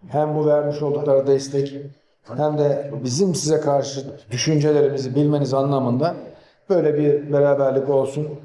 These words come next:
konuşalım, hasbihal edelim. Karşılıklı söz almak isteyen arkadaşlarımız varsa onlara da söz verelim. Ve burada bu, e, dostane olan toplantımıza hayırlara vesile olsun deyip tamamlayalım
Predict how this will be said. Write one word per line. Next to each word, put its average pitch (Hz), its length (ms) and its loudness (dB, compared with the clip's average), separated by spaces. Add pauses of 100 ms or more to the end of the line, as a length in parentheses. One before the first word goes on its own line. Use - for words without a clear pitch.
(340)
konuşalım, 147 540 -2 (120)
hasbihal 151 480 0
edelim. 123 380 0 (540)
Karşılıklı 147 840 2
söz 143 280 0
almak 143 280 0
isteyen 139 200 -4
arkadaşlarımız 135 600 0
varsa 135 240 0
onlara 139 280 2
da 123 60 0
söz 143 300 0
verelim. - 600 -2 (380)
Ve 143 420 0 (100)
burada 147 520 0 (380)
bu, 151 340 2 (360)
e, 120 40 -6
dostane 151 560 0
olan 120 380 0 (220)
toplantımıza 147 1000 -2 (300)
hayırlara 147 420 0
vesile 143 260 -4
olsun 127 300 -2
deyip 151 280 -2
tamamlayalım 117 500 -2